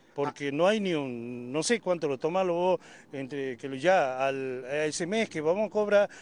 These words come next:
ya teóricamente el gobierno lo debía, el, el intendente ya lo debería diez mil pesos.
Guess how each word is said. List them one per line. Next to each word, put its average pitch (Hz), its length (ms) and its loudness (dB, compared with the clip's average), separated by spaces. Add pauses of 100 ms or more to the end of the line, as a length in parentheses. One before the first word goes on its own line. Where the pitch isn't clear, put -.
(180)
ya 175 200 2
teóricamente 196 640 -4
el 151 40 -6
gobierno 180 360 0
lo 143 80 0
debía, 151 260 0
el, 123 1000 -4 (440)
el 131 200 -4
intendente 190 320 -2
ya 180 120 0
lo 143 80 -2
debería 147 260 -2
diez 143 160 -6
mil 151 140 -10
pesos. - 360 -10